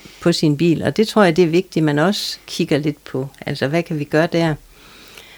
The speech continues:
Men jeg synes også, turistmæssigt, man forsøger. Altså, se den havn, vi har fået nede i Sæby, ikke også? Øh, hvis man ser op omkring Frederikshavn, der er jo også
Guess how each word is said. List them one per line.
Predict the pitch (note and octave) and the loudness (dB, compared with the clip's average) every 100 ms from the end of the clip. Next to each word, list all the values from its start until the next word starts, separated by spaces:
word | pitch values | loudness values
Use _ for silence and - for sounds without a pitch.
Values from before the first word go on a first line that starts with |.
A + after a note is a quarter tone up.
| _ | _
Men | E3 | 2
jeg | D#3+ D#3 | 4 4
synes | A3 B3 | 4 4
også, | G#3 G#3 - - - - _ - - - | 4 0 -2 -8 -10 -16 _ -20 -20 -12
turistmæssigt, | - F#3+ B3 - D#3+ D3 - | 0 2 2 2 -2 -2 -2
man | D#3+ D#3+ | 0 0
forsøger. | - - - D4+ F#3+ C3+ - _ - | -2 -2 2 4 4 0 -4 _ -10
Altså, | F3 - E3+ - - - | -6 -4 -6 -10 -20 -14
se | - C#4 | 0 2
den | G#3+ A3 | 4 4
havn, | - G#3+ C4 E3+ | 4 2 4 2
vi | D3 | 2
har | D#3 | 0
fået | D3+ - F#3 | -2 0 2
nede | F#3+ F#3 | 2 2
i | G3 | 2
Sæby, | - A3+ C4 - | 2 2 2 -2
ikke | D3+ D#3 E3 | -2 -2 -2
også? | F#3 - - | -4 -6 -6
Øh, | D#3+ D#3 | -4 -4
hvis | E3 - | -4 -2
man | F#3 | 0
ser | F3+ A#3 G3 | 2 2 4
op | F3+ F#3+ | 2 0
omkring | - E3+ - G3 G3 | -2 -2 -2 -2 -2
Frederikshavn, | - E3 - F#3+ G#3 D3+ - - - - - | -4 -4 -2 0 2 0 -4 -20 -20 -16 -2
der | |
er | F#3+ | 2
jo | F#3+ E3+ | 4 2
også | G3+ - | 0 -2